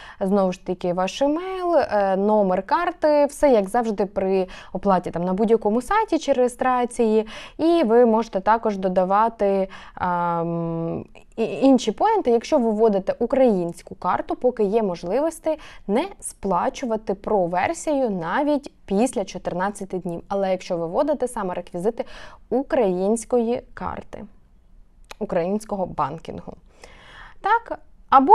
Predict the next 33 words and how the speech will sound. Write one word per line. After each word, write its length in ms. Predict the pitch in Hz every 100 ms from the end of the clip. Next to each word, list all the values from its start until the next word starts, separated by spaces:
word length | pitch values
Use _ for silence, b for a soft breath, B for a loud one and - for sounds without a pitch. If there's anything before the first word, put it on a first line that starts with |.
| 466
можна 320 | 269 320 294
натиснути 880 | 226 202 196 262 359 320 285 262 247
просто 440 | 240 214 233 285 208
стартувати 1040 | - 196 190 180 196 262 294 240 220 214 202
з 500 | 185 190 226 247 190
звичайним 580 | 185 190 202 185 190 214
планом, 420 | 320 427 415 262
і 100 | 214
далі 300 | 196 262 302
ми 120 | 196
знову 280 | 185 240 220
маємо 320 | 190 185 190
пройти 280 | 190 220 226
коротеньке, 680 | 311 226 196 196 196 196 196 B B B B
а, 240 | 202 190 -
опитування, 880 | 254 403 480 480 330 320 294 285 277 -
для 260 | 214 233 240
чого 300 | 262 262 214
ви 80 | 196
хочете 300 | 208 - 208
використовувати 800 | 226 320 370 - 392 359 359
цей 180 | 311 302
аккаунт. 360 | 294 277 269 247
Наприклад, 380 | 202 214 202 185
ми 100 | 190
можемо 400 | 190 196 196 190
обрати 500 | 190 190 180 180 175
для 560 | 175 170 170 170 170 85 -
бізнесу, 920 | 220 311 381 - 302 285 - 269 262 214
далі 320 | 196 226 214
ми 160 | 196
також 400 | 185 180 185 190
обираємо, 720 | 208 196 277 381 403 349 339